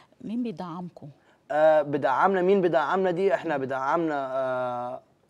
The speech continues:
Speaker 2: مجموعة من، آه، من رجال الأعمال، آه، يعني مش، آه، بشكل مباشر، يعني مش على طول مستمرين،
Speaker 1: آه.
Speaker 2: بس
Speaker 1: يعني
Speaker 2: بنقدر نميل عليهم برضو بيساعدوا معانا،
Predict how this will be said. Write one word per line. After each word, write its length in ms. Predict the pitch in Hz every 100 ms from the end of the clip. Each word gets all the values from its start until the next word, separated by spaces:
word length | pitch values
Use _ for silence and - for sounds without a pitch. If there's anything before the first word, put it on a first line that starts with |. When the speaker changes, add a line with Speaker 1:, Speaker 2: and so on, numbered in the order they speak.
| _ 147
Speaker 2:
مجموعة 580 | 139 131 160 175 160
من، 360 | 151 143 135 135
آه، 260 | 131 127 123
من 200 | 127 123
رجال 260 | 127 165
الأعمال، 580 | 165 147 135 160 185 185 - _ _ _ _ _ _ - 147
آه، 40 |
يعني 440 | 143 147 143 147
مش، 400 | 165 160 - - 160
آه، 180 | 156 151
بشكل 480 | 151 - 185 180
مباشر، 460 | 165 151 175 175 160
يعني 200 | 165 165
مش 160 | 147 -
على 160 | 139
طول 180 | 143 175
مستمرين، 720 | 165 - 139 139 139 190 202 -
Speaker 1:
آه. 240 | 202 196 180 143
Speaker 2:
بس 320 | 190 202 185
Speaker 1:
يعني 100 | 156
Speaker 2:
بنقدر 320 | 175 175 165
نميل 460 | 156 156 170 185 165
عليهم 540 | 143 170 165 147 135
برضو 280 | 135 156 143
بيساعدوا 420 | 131 - 151 143
معانا، 800 | 135 131 143 175 175 170 156 139